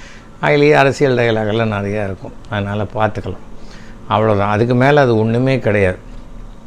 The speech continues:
உடனே ஒரு கட்சியை விட்டு வெளில போயிட்டா இன்னொரு கட்சி, கட்சிக்கு போகணுங்கிற அவசியமும் எனக்கு இல்லை. என்னுடைய ஏஜுக்கு இனிமே என் ஓட்டு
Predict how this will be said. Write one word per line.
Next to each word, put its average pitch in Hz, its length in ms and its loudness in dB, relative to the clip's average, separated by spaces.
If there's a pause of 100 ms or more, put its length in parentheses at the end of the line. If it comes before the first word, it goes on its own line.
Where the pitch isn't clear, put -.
(160)
உடனே 131 300 8
ஒரு 139 160 6
கட்சியை 127 360 4
விட்டு 135 200 6
வெளில 131 100 6
போயிட்டா 127 220 6
இன்னொரு 143 280 6
கட்சி, 113 260 4
கட்சிக்கு 123 380 2
போகணுங்கிற 113 340 2
அவசியமும் 127 680 2 (500)
எனக்கு 110 480 2
இல்லை. 117 260 2 (640)
என்னுடைய 92 420 0 (240)
ஏஜுக்கு 120 500 2 (480)
இனிமே 156 680 4
என் 110 340 2
ஓட்டு 131 540 4